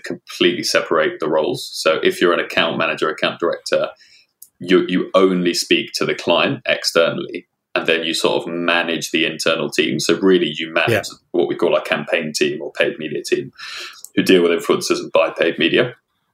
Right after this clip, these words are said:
Speaker 1: You sort of lead that, the team internally as a whole. Uh, and then the campaign team deal with the actual influencers. But, uh, they're on client calls, so they're hearing client feedback and things. But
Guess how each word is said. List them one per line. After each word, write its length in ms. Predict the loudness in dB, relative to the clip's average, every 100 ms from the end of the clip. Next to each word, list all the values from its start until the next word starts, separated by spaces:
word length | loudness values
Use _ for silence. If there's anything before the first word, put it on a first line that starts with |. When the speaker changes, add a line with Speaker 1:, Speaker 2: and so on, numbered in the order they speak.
| _ -14 -6
Speaker 1:
You 160 | -2 0
sort 300 | 2 2 2
of 60 | 0
lead 440 | 2 2 -2 -4 0
that, 220 | 0 0 -6 -2
the 180 | -2 0
team 300 | 0 0 -2
internally 500 | -4 -2 0 0 0
as 100 | 0
a 60 |
whole. 400 | 2 4 2 0 -10 _ _ _ -20 0
Uh, 360 | 4 4 4 0 -8 _ _ _ 0
and 160 | 2
then 140 | 4 2
the 80 | 0
campaign 580 | 0 -2 2 2 2
team 300 | 0 0 0 2
deal 200 | 2 2
with 140 | 0
the 100 | 0
actual 300 | -2 -2 -2
influencers. 680 | -2 -4 -6 -6 -6 -8 -6 0
But, 180 | 0 0 -2
uh, 180 | 2 6
they're 160 | 6
on 120 | 6
client 300 | 4 2 2
calls, 400 | 2 2 2 0
so 80 | 0
they're 120 | 2 4
hearing 480 | 4 6 4 0 -8 -12 -4
client 240 | -2 0
feedback 380 | 0 0 -2 -2
and 120 | -6
things. 260 | -6 -6 -4
But 280 | 0 0